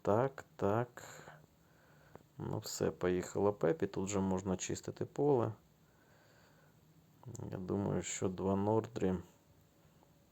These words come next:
нам вже нічого не зроблять. Угу.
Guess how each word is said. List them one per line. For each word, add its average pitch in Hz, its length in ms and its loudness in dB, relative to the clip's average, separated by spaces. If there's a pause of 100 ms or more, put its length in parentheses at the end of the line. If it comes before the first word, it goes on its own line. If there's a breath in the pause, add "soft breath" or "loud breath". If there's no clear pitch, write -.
(100)
нам 104 360 2
вже 104 160 2
нічого 101 560 0
не 98 140 0
зроблять. 80 760 -4 (1700 soft breath)
Угу. 95 680 -4